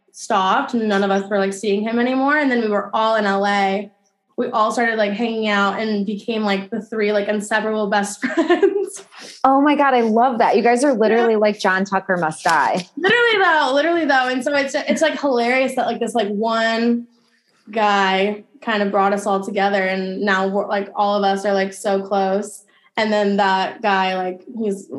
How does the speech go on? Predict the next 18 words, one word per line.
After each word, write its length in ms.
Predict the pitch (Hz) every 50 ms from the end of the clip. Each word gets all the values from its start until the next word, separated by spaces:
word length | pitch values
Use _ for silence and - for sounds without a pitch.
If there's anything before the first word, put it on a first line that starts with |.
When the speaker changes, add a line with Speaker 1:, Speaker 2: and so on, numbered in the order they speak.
| - - - - - - - -
Speaker 1:
whatever. 240 | 208 190 214 208 202
Speaker 2:
Irrelevant. 560 | 185 185 180 170 143 151 143 139 - - - - _ _ -
Yeah. 340 | 214 208 170 196 196 196
Speaker 1:
Yeah, 80 | 220 185 175 175
super 220 | 254 - 254 240
irrelevant 460 | 226 226 220 220 220 220 208 208 196
now, 280 | 220 214 202 196 202 208
but 360 | 202 208 202 196 208 208 - - - _ _ _ _
we 100 | - 262
always 280 | 269 277 294 302 302 277
think 160 | 294 277 262
it's 140 | 330 - -
really 240 | 226 202 196 196 196
funny. 360 | 196 - 196 196 190 190 202 202
But 260 | 202 233 226 220 -
no, 100 | 247 240
I, 240 | 233 226 220 220 214 -
I, 460 | 240 240 233 233 226 226 226 220